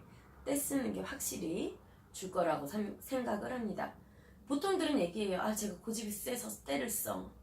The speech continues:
아니면 "누굴 닮아서." 아, 날 닮은 건 아닌데 신랑 닮아서 이렇게 말씀을 하시는데 그게 아니고요. 사실은 내 마음이 잘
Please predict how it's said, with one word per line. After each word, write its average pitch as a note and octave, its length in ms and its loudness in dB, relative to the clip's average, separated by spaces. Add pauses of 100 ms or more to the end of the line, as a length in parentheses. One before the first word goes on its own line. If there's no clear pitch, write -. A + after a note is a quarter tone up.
(100)
아니면 A3 340 0
"누굴 A#3+ 260 4
닮아서." A3+ 400 8
아, A3+ 140 4
날 G#3+ 200 8
닮은 B3 260 6
건 C#4+ 120 2
아닌데 A3 380 0 (360)
신랑 F4+ 400 8
닮아서 B3+ 1000 12 (300)
이렇게 G#3+ 240 0
말씀을 F#3 400 2
하시는데 G#3 380 -2
그게 G3 220 -4
아니고요. F3 580 0 (540)
사실은 C#4+ 640 -2
내 F#3 140 -2
마음이 F#3+ 380 -2
잘 - 180 -8